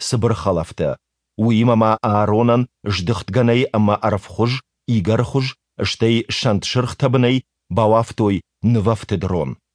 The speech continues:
ئافتە بافەزەخشتا دونیەدارەگ مەیسێین. شخدەک شخژەرینەی، شکۆت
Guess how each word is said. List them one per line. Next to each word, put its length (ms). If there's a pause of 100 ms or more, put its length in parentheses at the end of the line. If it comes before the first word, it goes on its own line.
(540)
ئافتە 360
بافەزەخشتا 640 (200)
دونیەدارەگ 640 (180)
مەیسێین. 600 (840)
شخدەک 460
شخژەرینەی، 720 (340)
شکۆت 300